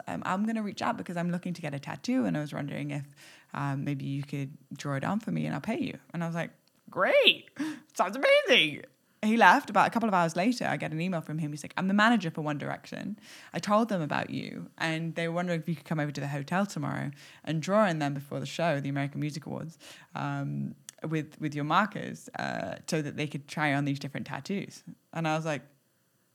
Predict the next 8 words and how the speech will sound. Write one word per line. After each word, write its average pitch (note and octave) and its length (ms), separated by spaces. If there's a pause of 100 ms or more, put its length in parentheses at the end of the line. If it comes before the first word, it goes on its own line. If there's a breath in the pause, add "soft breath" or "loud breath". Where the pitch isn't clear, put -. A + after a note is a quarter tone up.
(720 loud breath)
"Yeah, D#3 460
I'll B2 80
be C#3 140
there E3 160
in D#3+ 60
the D#3 60
morning." F#3+ 460
<laughs> - 40